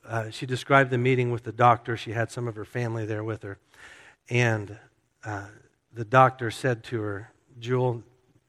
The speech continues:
here's what the tests have shown. Here's your diagnosis.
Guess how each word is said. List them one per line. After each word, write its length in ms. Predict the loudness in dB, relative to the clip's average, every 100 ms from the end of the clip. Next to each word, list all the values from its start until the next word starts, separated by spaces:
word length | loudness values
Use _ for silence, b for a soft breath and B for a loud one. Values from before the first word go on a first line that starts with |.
| _
here's 180 | -2 0
what 100 | -2
the 80 | -2
tests 420 | -4 -4 -4 -10
have 120 | -12
shown. 420 | -6 -2 -2 -4 -8 b b b b _ _
Here's 320 | -2 0 0
your 80 | 0
diagnosis. 1000 | 0 0 -2 -8 -12 -12 -20 -20 -20